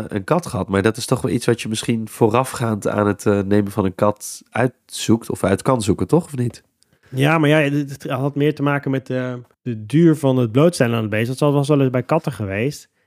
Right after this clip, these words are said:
Speaker 2: Maar dat was dan nooit lang
Speaker 1: Huh.
Speaker 2: genoeg om er dan zo'n reactie op te krijgen. Dus het was voor hen echt een verrassing. En ook dus een enorm soort van familiedrama.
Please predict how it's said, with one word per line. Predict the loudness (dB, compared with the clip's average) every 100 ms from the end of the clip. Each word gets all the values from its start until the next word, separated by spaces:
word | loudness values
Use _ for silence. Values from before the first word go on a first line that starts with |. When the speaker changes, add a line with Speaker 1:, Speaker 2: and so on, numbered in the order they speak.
| _ _ _
Speaker 2:
Maar | -6
dat | -4 -4
was | -2
dan | 0
nooit | 4 4 4
lang | 4 4
Speaker 1:
Huh. | 2
Speaker 2:
genoeg | 2 0 0
om | -4
er | -2
dan | -2
zo'n | 0 0
reactie | 0 -2 -4 -8
op |
te | -8
krijgen. | -6 -6 -6
Dus | -8
het | -4
was | -4 0
voor | 0
hen | 0
echt | -4
een | -4
verrassing. | -2 -2 -2 -2 0
En |
ook | 0 0
dus | -2
een | -2
enorm | 0 2 2 2
soort | -2 -2
van | -2
familiedrama. | 2 2 4 2 0 0 -2 -4 -6